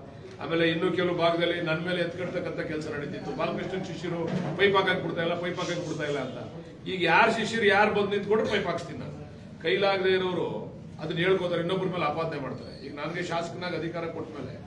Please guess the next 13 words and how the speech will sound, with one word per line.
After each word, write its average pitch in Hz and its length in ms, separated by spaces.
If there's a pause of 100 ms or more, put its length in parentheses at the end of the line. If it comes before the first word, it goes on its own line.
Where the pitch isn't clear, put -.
(380)
ನಾನು 180 280
ಅವ್ರ 196 200
ಮೇಲೆ 208 200
ಹೇಳ್ಬಿಟ್ಟು 196 720 (160)
ಕಾಲ 190 260
ಕಳೆಯೋದು, 180 340
ಅವ್ರ 185 380
ಮೇಲೆ 185 120
ಹೇಳ್ಬಿಟ್ಟು 185 640 (160)
ಏನೋ 190 180 (1600)
ಪ್ರಚಾರ 170 300
ಗಿಟ್ಟಿಸ್ಕೊಳ್ಳೋದು 180 540
ಆಗ್ಬಾರ್ದು. - 580